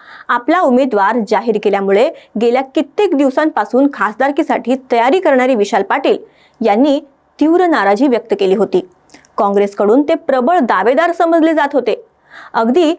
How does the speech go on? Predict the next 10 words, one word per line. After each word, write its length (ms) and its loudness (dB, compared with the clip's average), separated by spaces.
विश्वजित 540 0
कदम 300 2
यांनी 340 0
सुद्धा 320 0
त्यांना 240 0
पाठिंबा 420 0
दिला 200 2
होता. 280 0
सोळा 420 0
एप्रिलला 360 2